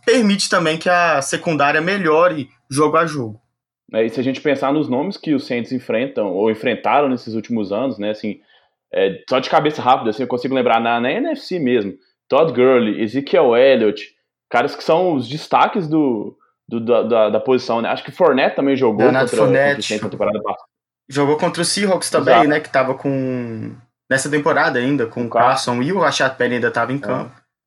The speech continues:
Speaker 2: É, realmente, assim, é, a-, acho que, acho, é, você já chegou a comentar, acho que tem, tem algumas semanas já, que essa coisa da temporada passada parecia um pouquinho inflada os números, mas realmente, nessa temporada,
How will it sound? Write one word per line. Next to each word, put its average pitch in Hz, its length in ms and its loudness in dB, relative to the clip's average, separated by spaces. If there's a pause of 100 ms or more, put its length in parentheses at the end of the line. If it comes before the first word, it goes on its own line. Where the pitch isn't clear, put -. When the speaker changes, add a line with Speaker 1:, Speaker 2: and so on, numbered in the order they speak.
(220)
Speaker 2:
É, 107 300 0
realmente, 127 560 0
assim, 98 360 -10 (560)
é, 95 460 -4
a-, - 340 -6
acho 160 140 -6
que, - 80 -20 (160)
acho, 165 320 -10
é, - 80 -4
você - 180 -6
já 220 140 -4
chegou 254 240 2
a - 20 -2
comentar, 180 300 0
acho 185 100 -4
que 185 60 -4
tem, 139 140 -4
tem 147 120 -2
algumas 139 240 0
semanas 120 400 -2
já, 110 340 2 (300)
que 131 60 0
essa 123 140 -2
coisa 127 180 2
da 127 80 2
temporada 120 360 2
passada 120 320 0
parecia 123 460 0
um 190 80 0
pouquinho 139 520 -2 (420)
inflada 127 640 2
os 123 80 -2
números, 160 280 -4
mas 165 200 0
realmente, 170 420 -2
nessa 160 220 -4
temporada, 160 480 0